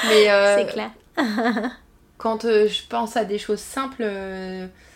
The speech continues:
Speaker 1: enfin, je sais pas, là, j'étais en train d'imaginer que, euh, si on veut faire plaisir à l'enfant, on, on imagine quelque chose de spécial pour lui.
Speaker 2: Mm, mm.
Speaker 1: Euh, mais au final, euh,
Speaker 2: De toute façon, souvent, ce qu'ils veulent, c'est être avec nous, hein.
Speaker 1: Oui, voilà.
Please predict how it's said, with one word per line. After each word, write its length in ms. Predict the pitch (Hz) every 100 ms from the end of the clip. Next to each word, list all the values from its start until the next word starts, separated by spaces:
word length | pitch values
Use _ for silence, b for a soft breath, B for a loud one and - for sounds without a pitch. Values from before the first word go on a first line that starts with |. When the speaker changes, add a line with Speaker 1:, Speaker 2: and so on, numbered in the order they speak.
| b b b b -
Speaker 1:
enfin, 200 | - 214 175
je 80 | 208
sais 160 | -
pas, 140 | 220 247
là, 120 | 226
j'étais 200 | 226 214
en 80 | 202
train 180 | - 220
d'imaginer 800 | 208 202 202 202 208 226 233 233
que, 120 | -
euh, 340 | 208 214 196
si 220 | 190 - 202
on 280 | 190 185
veut 180 | 185 196
faire 200 | 190 190
plaisir 300 | - 190 190 185
à 40 |
l'enfant, 280 | 180 180 214
on, 280 | 208 185 -
on 140 | 185
imagine 460 | 185 180 180 196 196
quelque 280 | 190 180 185
chose 240 | - 185
de 180 | 180 175
spécial 480 | 175 - 196 226 214
pour 220 | 214 185
lui. 200 | 202 214 -
Speaker 2:
Mm, 60 | 214
mm. 300 | 214 220 214
Speaker 1:
Euh, 340 | 190 180 175 175
mais 500 | 175 170 - - - - -
au 100 | 87
final, 380 | - 185 202 190
euh, 240 | - -
Speaker 2:
De 60 | 180 - _ _ _ _ _ _ _ _ _ _ b b b b b b b _
toute 40 |
façon, 260 | 196 226 220
souvent, 300 | 214 190 214
ce 80 |
qu'ils 180 | - 196
veulent, 220 | 180 190
c'est 140 | 202 175
être 200 | 170 -
avec 180 | 180 -
nous, 160 | 226
hein. 80 | 190
Speaker 1:
Oui, 160 | 220 240
voilà. 220 | 220 202